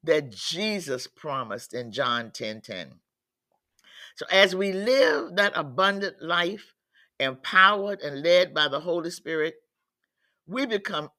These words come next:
conduits of blessing, ambassadors of transformation in the earth. In everything we do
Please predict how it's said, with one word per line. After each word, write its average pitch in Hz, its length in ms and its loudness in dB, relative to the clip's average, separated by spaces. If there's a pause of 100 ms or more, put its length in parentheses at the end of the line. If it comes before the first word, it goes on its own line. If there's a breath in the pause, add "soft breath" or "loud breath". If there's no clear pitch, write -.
(140)
conduits 175 1000 -6
of 120 220 -14
blessing, 117 640 -10 (500 soft breath)
ambassadors 110 1160 -8
of 110 160 -12 (100)
transformation 127 1000 -8
in 117 160 -10
the 92 160 -12
earth. 104 240 -4 (720 soft breath)
In 165 200 2
everything 247 540 2
we 214 160 -4
do 127 400 -2